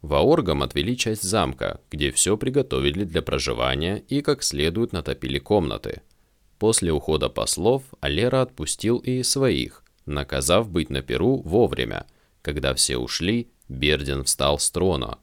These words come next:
подошёл к дарам, осмотрел доспех и меч, покатал в руке изумруд и бросил его обратно в ларец. Повернулся к Алере. «Они согласны», утвердительно сказал он.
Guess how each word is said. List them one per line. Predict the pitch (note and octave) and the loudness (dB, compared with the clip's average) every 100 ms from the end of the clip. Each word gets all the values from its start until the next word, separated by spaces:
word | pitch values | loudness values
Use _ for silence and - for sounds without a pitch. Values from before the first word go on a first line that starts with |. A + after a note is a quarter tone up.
| _ | _
подошёл | E2+ F2 G#2 B2+ G#2 | -4 -2 0 2 2
к | D#2 | 2
дарам, | D2 C#2 F2+ A2+ - _ _ | 2 4 4 2 -6 _ _
осмотрел | - C3 - C3 - E2 D#2+ | -4 -2 0 -2 0 0 0
доспех | C2+ - - F2 A2+ A#2 | 0 -2 -2 -2 -2 -2
и | D2 | -6
меч, | A#1+ C2+ G#2+ - - _ _ | -2 0 0 -2 -10 _ _
покатал | - D3 C#3+ G#2+ D#2+ | -6 -4 0 2 2
в | |
руке | C#2+ C#2+ C2+ C2 | 0 -4 -2 -2
изумруд | B1 C#2 C2+ A2 B2+ - | -2 -4 0 0 0 -4
и | D#3+ | -4
бросил | G#2 C#2+ F#2+ - D2 | -2 2 2 2 0
его | C2+ D#2 | 0 0
обратно | C#2 C#2 D2 - C#2 - | 0 0 0 -2 -8 -6
в | D#2+ | 0
ларец. | E2 D#2 - - - _ _ _ - | 0 0 -4 -8 -10 _ _ _ -4
Повернулся | F2+ F2+ G2 A#2+ - G#2+ | -2 0 2 2 0 -2
к | - | 0
Алере. | A2 C#2+ B1 - - _ _ _ _ _ _ _ _ - | 0 0 -2 -6 -12 _ _ _ _ _ _ _ _ -2
«Они | D#2+ G2 | 0 2
согласны», | G2 F#2+ F#2 G2 F2 A1 - G1+ - _ _ _ _ | 2 2 2 4 4 2 -2 -8 -12 _ _ _ _
утвердительно | - E2+ D2+ C#2 C#2+ F#2+ F#2+ F2+ | -6 -4 -2 -2 -4 -2 -2 -2
сказал | - E2+ D#2+ D#2+ - | -2 0 2 0 0
он. | C#2 G#1+ | -4 -4